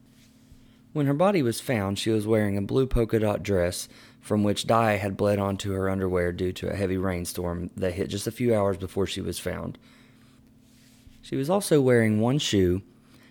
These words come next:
a silver wedding band, and a diamond engagement ring. That led the police to believe that robbery was not the motive for her death.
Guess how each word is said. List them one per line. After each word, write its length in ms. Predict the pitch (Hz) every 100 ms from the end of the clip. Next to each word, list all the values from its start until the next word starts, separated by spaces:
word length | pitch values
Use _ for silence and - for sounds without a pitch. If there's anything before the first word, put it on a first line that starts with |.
| -
a 80 | 104
silver 380 | 101 127 131 147
wedding 360 | 127 101 101 95
band, 380 | 98 98 98 - - _
and 140 | 101 92
a 140 | 95 - -
diamond 340 | 101 98 101
engagement 480 | 101 95 95 92 -
ring. 360 | 90 90 104 - _ - - - - - - _ _ _ _ _ _ _ -
That 160 | 180
led 200 | 165 113
the 120 | 104
police 380 | 107 107 104 98
to 80 | -
believe 540 | 95 98 95 95 98 -
that 140 | 80
robbery 380 | 117 135 135 120
was 180 | 104 110
not 200 | 107 90
the 80 |
motive 360 | 101 92 87 87
for 160 | - 87
her 100 | 85
death. 400 | 67 80 -